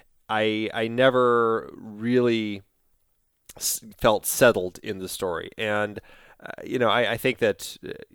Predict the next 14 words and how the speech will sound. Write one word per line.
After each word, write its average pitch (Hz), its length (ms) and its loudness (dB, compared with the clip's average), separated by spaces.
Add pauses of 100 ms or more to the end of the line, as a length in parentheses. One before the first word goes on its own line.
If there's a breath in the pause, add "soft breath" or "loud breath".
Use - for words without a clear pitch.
(120)
between 113 320 -2
Richard 107 420 2
and, 95 180 -4
and 95 460 -10
the 98 80 -6
producers 95 540 -6
and 90 120 -10
Daniel, 98 380 -4
I 87 80 -6
think 95 220 -8
that 87 180 -6 (140)
that's 92 260 -4
the - 80 -14
problem. 95 380 -4